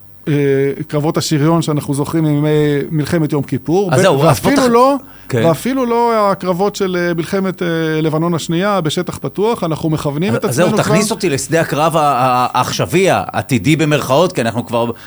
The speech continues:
Speaker 2: מדובר בהווה. ו-, מה קורה היום שלא קרה אז,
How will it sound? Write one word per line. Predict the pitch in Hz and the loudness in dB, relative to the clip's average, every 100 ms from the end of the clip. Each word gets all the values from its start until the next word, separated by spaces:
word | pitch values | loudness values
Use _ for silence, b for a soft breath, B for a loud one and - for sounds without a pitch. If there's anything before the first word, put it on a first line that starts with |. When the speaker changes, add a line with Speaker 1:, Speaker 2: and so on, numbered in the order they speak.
| B 120 120 | B -4 -2
Speaker 2:
מדובר | 120 120 113 123 | -2 0 0 0
בהווה. | 127 131 113 101 196 B B | 2 0 0 0 -2 B B
ו-, | 110 127 113 | -4 -4 -4
מה | 120 135 | 0 2
קורה | 185 196 175 | 2 2 2
היום | 165 147 196 | 2 2 0
שלא | 165 151 156 | -2 -2 -2
קרה | 147 139 131 123 | 0 0 2 2
אז, | 113 78 | 0 -4